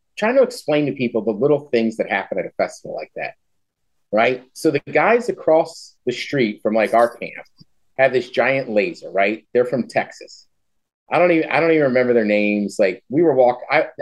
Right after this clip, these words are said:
I only met 'em on Saturday walking to the river. Like, two nice guys.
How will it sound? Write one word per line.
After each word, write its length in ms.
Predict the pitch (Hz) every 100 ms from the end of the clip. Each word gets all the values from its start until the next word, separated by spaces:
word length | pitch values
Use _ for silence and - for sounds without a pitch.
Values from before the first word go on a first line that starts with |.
| -
I 160 | 165
only 240 | 196 165 127
met 200 | 123 120
'em 160 | 113
on 140 | 101 92
Saturday 380 | - 113 110 101
walking 320 | 104 104 104
to 80 | -
the 100 | 98
river. 220 | 98 90 -
Like, 200 | - 98
two 180 | - 220
nice 260 | 185 156 143
guys. 460 | 92 78 - _